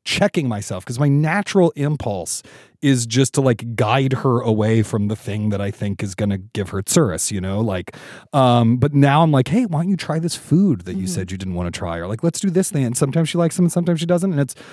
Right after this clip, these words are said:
Speaker 1: like, really not a big deal, but it's, like, so funny how much you can, like, internalize your child's own neuroses to try to protect them, and then it just ends up aggravating them. So my triumph was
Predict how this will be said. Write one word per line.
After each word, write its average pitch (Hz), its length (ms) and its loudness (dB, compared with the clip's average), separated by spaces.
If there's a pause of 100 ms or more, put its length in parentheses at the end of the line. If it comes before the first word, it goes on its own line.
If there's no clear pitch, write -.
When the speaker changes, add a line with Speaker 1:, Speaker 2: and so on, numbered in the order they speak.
(140)
Speaker 1:
like, 151 140 4
really 156 300 4
not 139 220 0
a 127 40 0
big 120 200 0
deal, 120 300 4
but 98 100 -6
it's, 117 160 -4
like, 123 160 -2
so 160 280 4
funny 117 600 -2 (360)
how 139 100 4
much 135 180 4
you 131 60 2
can, 127 160 2
like, 113 140 2
internalize 117 880 0
your 101 100 -4
child's 104 480 -4
own 104 380 -2
neuroses 98 640 -4
to 92 100 -14
try 98 180 -8
to 92 80 -6
protect - 400 -8
them, 98 160 -4
and 95 120 -4
then 98 80 -4
it 95 80 -8
just 101 160 -8
ends 95 160 -8
up 95 180 -12 (480)
aggravating 165 460 4
them. 80 100 -12
So - 140 -4
my 151 120 4
triumph 147 400 2
was 110 200 0